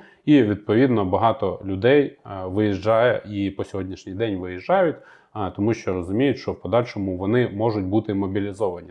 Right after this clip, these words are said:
Тому, звичайно, що всі очікують, що Кабінет Міністрів а, цю можливість, а, закриє для таких чоловіків, і вони вже не зможуть, а, виїжджати за кордон.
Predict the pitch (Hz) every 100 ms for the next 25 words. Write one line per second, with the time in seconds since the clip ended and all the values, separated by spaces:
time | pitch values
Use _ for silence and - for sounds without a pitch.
0 | - - 113 143 101 101 - 127 113 92
1 | - 101 92 85 - 117 101 85 139 135
2 | 104 95 - 90 - 90 98 85 90 107
3 | 127 123 101 - _ _ 92 92 - 117
4 | 101 87 95 107 92 85 - 104 92 90
5 | 98 - 175 175 135 120 127 123 117 110
6 | 117 - 110 107 104 117 107 107 101 95
7 | 107 104 95 95 90 87 92 92 87 -
8 | 98 92 92 92 92 107 - 90 87 107
9 | 123 180